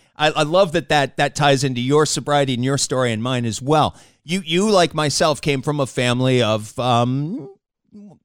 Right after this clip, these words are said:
alcoholics, of addicts, and, uh, a taste for vodka. That was your, that was your weapon of choice, yeah?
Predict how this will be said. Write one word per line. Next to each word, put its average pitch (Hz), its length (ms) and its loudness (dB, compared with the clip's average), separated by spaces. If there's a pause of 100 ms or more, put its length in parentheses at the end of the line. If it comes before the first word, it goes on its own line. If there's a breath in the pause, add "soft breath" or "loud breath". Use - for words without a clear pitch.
alcoholics, 170 880 0
of 123 160 -2
addicts, 147 600 -2
and, 113 220 -2
uh, 110 200 2
a 113 60 -10
taste 160 320 -4
for 135 120 -2
vodka. 131 480 0
That 123 200 -2
was 131 120 -2
your, 110 180 0
that 147 200 0
was 135 120 -2
your 113 100 0
weapon 104 320 -2
of 82 100 -10
choice, 104 380 -4
yeah? 107 220 -4